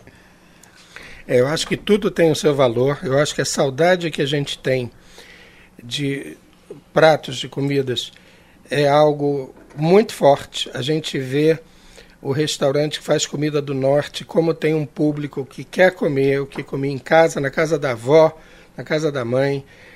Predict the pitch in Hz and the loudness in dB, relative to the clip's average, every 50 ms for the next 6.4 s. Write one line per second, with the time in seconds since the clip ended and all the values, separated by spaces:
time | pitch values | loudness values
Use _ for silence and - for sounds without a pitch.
0 | - - - - - - 143 143 135 135 139 139 135 135 135 131 127 131 131 127 | -20 -20 -20 -20 -12 -8 -4 -4 -2 -2 -2 -2 -2 -2 -4 -4 -6 -6 -10 -14
1 | 139 - - _ _ _ _ _ _ _ _ _ _ _ _ _ _ _ - - | -14 -20 -20 _ _ _ _ _ _ _ _ _ _ _ _ _ _ _ -14 -14
2 | 165 - - 165 143 151 190 196 190 - - - - 180 185 196 202 190 - - | -10 -4 -2 -2 -2 0 -2 -2 -4 -6 -8 -2 2 4 6 6 4 2 -2 -8
3 | 170 - - 160 147 143 147 165 180 156 131 117 113 101 98 - - _ - - | -6 -2 -2 0 2 4 4 6 4 4 2 0 -6 -10 -12 -16 -20 _ -20 -20
4 | - - _ _ - - _ _ _ _ _ - - 127 139 160 165 185 185 185 | -20 -20 _ _ -20 -20 _ _ _ _ _ -20 -14 -6 0 2 4 4 4 4
5 | - 156 156 - - - 170 180 160 143 143 - - 139 - - 160 123 117 139 | 4 4 4 4 0 -6 -4 -2 -2 -2 -2 -4 -6 -8 -6 -6 -6 -4 -4 -4
6 | 143 - - - 151 147 160 185 | -6 -4 -2 0 0 2 0 0